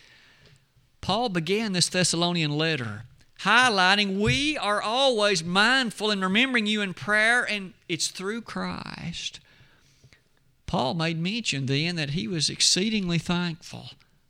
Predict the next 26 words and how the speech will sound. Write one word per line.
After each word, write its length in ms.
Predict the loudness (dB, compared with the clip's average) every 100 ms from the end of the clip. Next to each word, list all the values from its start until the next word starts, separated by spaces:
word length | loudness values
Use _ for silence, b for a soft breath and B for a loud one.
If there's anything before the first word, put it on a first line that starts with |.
| _
for 140 | -10
Christ 400 | -4 -2 0 0
Jesus, 520 | 4 4 4 2 0 0 B B
and 160 | -10 -4
Cale 360 | -2 0 0
again 320 | 0 2 2 4
noted 300 | 4 4 4
that 160 | 0
in 60 | -2
prayer 380 | -4 0 2 2
just 180 | 0 -2
a 60 |
moment 280 | -4 -4 -4
ago. 600 | -4 -6 -6 -10 -12 -14 B B B B
Let's 160 | 4 6
develop 480 | 4 4 4 2
perhaps 480 | 0 0 0 0 -6
more 180 | -4 -4
clearly 460 | -2 -2 0 0 -2
in 80 |
the 40 | -4
following 520 | -4 -4 -4 -4 -6
way. 500 | -10 -12 -16 -18 -18 b b b b b b b b b _
Jesus, 520 | 4 6 6 6 6
our 160 | 6 4
Savior, 760 | 2 0 -2 -4 -6 -8 -12